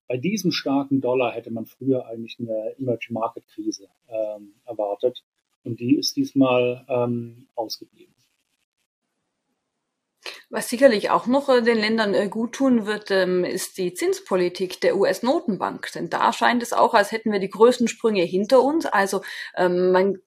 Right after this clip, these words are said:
Speaker 2: geht von dieser aggressiven Zinserhöhungspolitik schon einen Schritt zurück. Es wird wohl noch Zinserhöhungen geben, aber manch einer spekuliert schon, dass wir vielleicht Ende des Jahres in den U S A sogar Zinssenkungen sehen werden. Also,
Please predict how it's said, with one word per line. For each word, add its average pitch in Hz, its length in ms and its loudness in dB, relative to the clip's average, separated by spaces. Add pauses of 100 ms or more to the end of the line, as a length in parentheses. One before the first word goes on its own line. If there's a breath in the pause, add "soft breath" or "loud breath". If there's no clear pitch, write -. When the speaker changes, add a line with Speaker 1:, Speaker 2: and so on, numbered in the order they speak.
Speaker 2:
geht 254 340 0
von 233 300 0
dieser 214 280 2
aggressiven 254 760 2
Zinserhöhungspolitik 220 1120 0 (200 loud breath)
schon 220 220 2
einen 196 140 4
Schritt 196 260 -4
zurück. 220 480 0
Es 185 240 -2
wird 254 240 6
wohl 277 220 8
noch 262 180 0
Zinserhöhungen 233 720 4
geben, 208 400 2
aber 196 240 2
manch 190 460 4
einer 262 160 4
spekuliert 202 580 0
schon, 254 140 2
dass 196 160 -2
wir 208 80 -2
vielleicht 190 320 4
Ende 294 240 4
des 190 160 -2
Jahres 196 340 4 (300 loud breath)
in 226 80 6
den 214 120 6
U 196 140 2
S 196 120 0
A 185 120 6
sogar 165 320 -2
Zinssenkungen 254 1040 0
sehen 175 400 -4
werden. - 300 -6
Also, 165 320 0